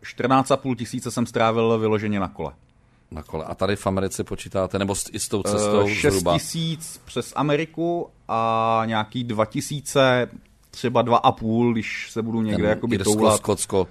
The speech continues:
Speaker 2: od
Speaker 1: Takže
Speaker 2: toho.
Speaker 1: dohromady to je šest, sedm, osm tisíc, něco takového.
Speaker 2: Od Severního moře potom, potom domů. Eh,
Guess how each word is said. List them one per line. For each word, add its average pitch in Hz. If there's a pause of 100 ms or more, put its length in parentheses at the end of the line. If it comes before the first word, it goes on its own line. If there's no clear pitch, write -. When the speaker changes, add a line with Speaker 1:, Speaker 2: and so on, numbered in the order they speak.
Speaker 2:
od 92
Speaker 1:
Takže 101 (100)
Speaker 2:
toho. - (100)
Speaker 1:
dohromady 107
to 95
je 92
šest, - (120)
sedm, 95
osm 95
tisíc, 92
něco 87
takového. 85 (340)
Speaker 2:
Od -
Severního 98
moře 95
potom, 90 (100)
potom 90
domů. 78
Eh, -